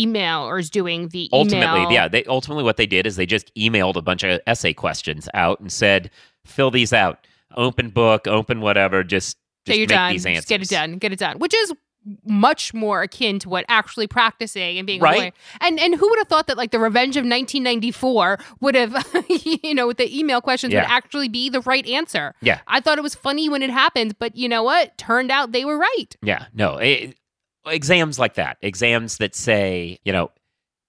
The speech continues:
Speaker 2: "Here's a legal problem, you have four hours to write us a memo." Like, that is the sort of thing that
Speaker 1: Right.
Speaker 2: actually tests what lawyers do.
Speaker 1: Mm-hmm.
Speaker 2: Uh, this is none of that. Uh,
Speaker 1: Right.
Speaker 2: it is ridiculous that we have it, that this is the way in which we gatekeep.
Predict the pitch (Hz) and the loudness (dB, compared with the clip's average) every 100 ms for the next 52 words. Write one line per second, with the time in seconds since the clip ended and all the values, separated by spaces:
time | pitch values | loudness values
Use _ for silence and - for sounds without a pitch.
0 | _ - 135 113 110 107 107 101 - 104 | _ 2 2 2 2 2 4 0 2 2
1 | 98 98 92 90 80 107 101 104 98 - | 4 2 0 -2 -12 -4 0 0 -2 0
2 | 107 95 95 95 87 98 92 90 85 85 | 2 4 2 0 -2 -4 -2 -2 -4 -6
3 | 90 95 85 67 67 117 101 - 113 123 | -4 -4 -4 -8 -10 -4 -4 -4 0 2
4 | 151 143 104 - - 107 92 - 98 87 | 4 2 -4 -8 -6 -4 -4 -2 -2 0
5 | 90 90 98 101 - 95 - 107 - - | -2 -2 -2 -2 -2 -4 0 0 0 -4
6 | - 98 - 107 98 90 87 76 - 92 | -2 0 0 0 2 2 -2 -4 -4 2
7 | 107 147 - 226 214 220 226 180 _ 101 | 2 0 -4 -4 -4 -4 -6 -8 _ -14
8 | 101 123 113 101 - - _ 107 113 87 | -2 0 0 -4 -10 -14 _ -4 -4 -4
9 | - 64 - - 87 - - 110 92 85 | -10 -12 -14 -6 -4 -4 -4 -2 0 -2
10 | 78 - - _ _ _ _ _ 95 85 | -4 -8 -10 _ _ _ _ _ -10 -2
11 | 135 139 139 120 - 101 104 90 87 82 | 0 2 2 0 -2 -8 -8 -2 -2 0
12 | 85 85 92 - 92 107 - 98 - 90 | -6 -6 -8 -8 -2 -2 0 -6 -4 0
13 | 85 80 82 - 82 76 80 - 82 76 | 0 -2 -8 -8 -10 -8 -10 -8 -12 -12